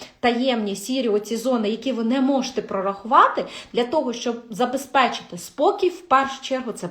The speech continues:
безпека, безпека здоров'я, гаманців, а, безпека в русі, безпека в дорозі, безпечний і гарний відпочинок. Тому що точно знаю, що відпочинок може дуже багато аспектів спортити, і, ну, та й робочу командировку, да?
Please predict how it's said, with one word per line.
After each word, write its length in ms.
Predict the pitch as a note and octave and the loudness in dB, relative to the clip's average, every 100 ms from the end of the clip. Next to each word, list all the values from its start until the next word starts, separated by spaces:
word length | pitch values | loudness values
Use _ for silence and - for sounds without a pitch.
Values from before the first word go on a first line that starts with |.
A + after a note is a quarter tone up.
| - | -6
безпека, 520 | A3 - G#4+ A4 D#4 - - | -6 4 6 6 0 -6 -10
безпека 460 | - A3 F#3+ F3 F3+ | -8 -6 -6 -6 -6
здоров'я, 460 | F3 C#4 E4+ D4+ B3+ | -2 4 4 4 0
гаманців, 640 | E3+ E3+ G3+ - D4+ E4+ - - - - | -2 -4 -4 -4 0 0 -2 -14 -16 -10
а, 160 | - G3 | -4 -2
безпека 540 | F3 - - G3 F3+ E3 | -2 -2 0 0 -2 -4
в 20 | |
русі, 460 | G#3 D4+ F4 - D4 | -2 2 2 2 -4
безпека 500 | F#3 F3 F3+ F3 F#3 | -4 -4 -4 -4 -6
в 80 | F3 | -2
дорозі, 520 | C4+ E4 E4+ - C4 | 0 2 0 -2 -6
безпечний 720 | G3+ F#3 - B3 B3 A#3+ A3 | -6 -6 -2 -2 -2 -4 -2
і 240 | B3+ A#3 - - - | 0 0 0 -8 -8
гарний 400 | - A#3+ G#3+ F#3+ | 0 0 0 -6
відпочинок. 640 | F#3+ - - G3 E3+ - | -10 -12 -8 -6 -8 -10
Тому 220 | G3 A3+ | -6 -4
що 220 | B3 A#3 G#3 - - - | -2 -2 -6 -10 -18 2
точно 400 | C#4 B3 - G3+ | 4 4 2 -6
знаю, 300 | G3+ A3+ E4 | -2 0 0
що 160 | - A3 | -2 -6
відпочинок 560 | G#3+ G#3 - C4 C4+ B3 | -8 -8 0 0 0 -2
може 240 | A3+ G#3 | -2 -2
дуже 260 | F#3+ G#3+ F#3+ | -2 -2 -4
багато 420 | F#3 G3+ G#3 F#3+ | -4 -2 0 -2
аспектів 580 | F#3 - G3 F#3 - E3+ | -4 -2 -2 -2 -6 -8
спортити, 1040 | - F3 F#3 F#3 E3+ - C#4+ G#4+ F#4+ - | -8 -2 0 0 -2 2 4 4 0 -2
і, 140 | G3 F#3 | -2 -4
ну, 140 | G3+ | -6
та 120 | F3+ | -2
й 260 | F#3 F3+ F3+ - | 0 0 -4 -4
робочу 460 | G3 F3+ A#3+ - | -4 0 0 0
командировку, 680 | - B3+ A#3+ A3+ A3 G#3+ - | -2 0 0 0 -2 -4 -4
да? 220 | F#3 C#4 | -2 -2